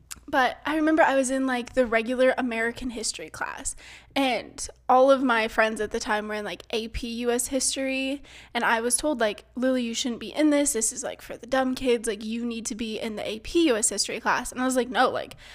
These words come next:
I don't need this A P credit. I am not gonna take any A P tests," 'cause when you take an A P course, usually you take a test, I think.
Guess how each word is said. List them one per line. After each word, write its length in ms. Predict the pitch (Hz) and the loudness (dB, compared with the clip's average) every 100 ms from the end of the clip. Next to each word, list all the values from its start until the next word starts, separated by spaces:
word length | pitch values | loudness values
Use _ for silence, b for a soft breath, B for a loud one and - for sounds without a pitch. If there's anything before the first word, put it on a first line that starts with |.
| B B | B B
I 80 | 247 | 0
don't 180 | 262 247 | 2 0
need 200 | 226 226 | -4 -2
this 160 | 247 - | -4 -4
A 160 | 240 | -4
P 160 | 240 240 | -2 -4
credit. 380 | 254 226 233 - | 0 0 0 0
I 200 | 214 214 | 2 2
am 260 | 220 220 - | 0 -4 -8
not 280 | - 226 233 | -2 0 2
gonna 140 | 262 262 | 0 0
take 200 | 247 - | -2 -2
any 240 | 220 220 | -6 -6
A 160 | 220 220 | -6 -6
P 200 | - - | -8 -10
tests," 460 | - 214 170 233 - | -6 -4 -4 -6 -6
'cause 140 | 226 | -4
when 100 | 240 | -4
you 80 | 226 | -4
take 160 | 233 | -6
an 80 | - | -6
A 80 | 208 | -8
P 120 | 220 | -8
course, 360 | 226 196 208 214 | -10 -8 -6 -8
usually 280 | 208 208 190 | -10 -10 -12
you 80 | |
take 180 | 220 208 | -12 -16
a 60 | - | -14
test, 300 | - 214 - | -10 -8 -6
I 80 | 240 | -6
think. 340 | 262 254 | -6 -6